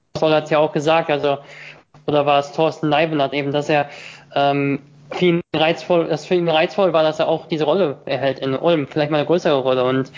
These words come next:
vielleicht wäre es in anderen Teams, äh,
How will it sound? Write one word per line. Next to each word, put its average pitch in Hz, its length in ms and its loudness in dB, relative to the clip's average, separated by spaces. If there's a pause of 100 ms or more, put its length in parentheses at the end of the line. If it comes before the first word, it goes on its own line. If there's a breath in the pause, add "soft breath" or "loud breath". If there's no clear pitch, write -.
(280 loud breath)
vielleicht 143 280 0
wäre 156 240 2
es - 160 -10
in 147 140 -2
anderen 160 380 0 (380)
Teams, 170 500 -2 (520 loud breath)
äh, 143 300 2